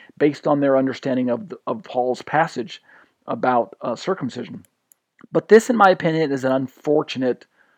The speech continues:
um, reality, because Paul didn't preach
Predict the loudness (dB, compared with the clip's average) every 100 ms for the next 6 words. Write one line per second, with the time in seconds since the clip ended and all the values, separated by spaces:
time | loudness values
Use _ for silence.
0 | _ _ _ _ -2 0 2 0 -2 -8
1 | _ _ _ _ _ -2 4 8 8 6
2 | -2 -16 _ _ -10 -6 -6 -8 -2 6
3 | 8 6 4 2 4 4 0 -10 _ -12
4 | -4 -4 -4